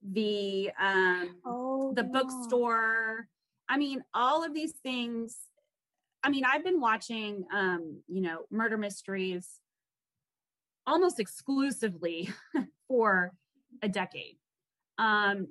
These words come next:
Speaker 1: you kinda start, start to, you, you, you start to kinda understand how people's minds work in these kind of situations.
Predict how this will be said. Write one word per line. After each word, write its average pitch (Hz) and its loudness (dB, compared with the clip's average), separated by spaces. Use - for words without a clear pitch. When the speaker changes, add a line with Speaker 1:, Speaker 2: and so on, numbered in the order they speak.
Speaker 1:
you 226 -4
kinda 359 2
start, 311 -6
start 262 0
to, 208 -2
you, 269 -4
you, 269 -4
you 294 2
start 392 0
to 403 -6
kinda 330 0
understand 208 -2
how 208 -2
people's 208 -2
minds 190 -2
work 175 -2
in 247 -6
these 247 -6
kind 220 -4
of 208 -8
situations. 220 -6